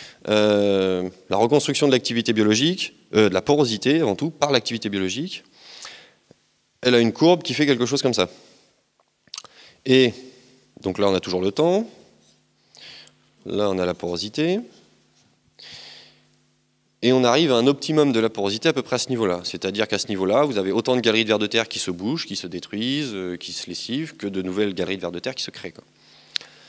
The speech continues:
Plus tous les autres types de porosité, mais en gros, on a un équilibre dans la porosité. Et le problème, c'est que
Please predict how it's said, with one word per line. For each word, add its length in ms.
Plus 240
tous 160
les 120
autres 120
types 200
de 60
porosité, 560
mais 80
en 120
gros, 180
on 80
a 40
un 80
équilibre 460
dans 80
la 80
porosité. 460
Et 80
le 100
problème, 420
c'est 160
que 400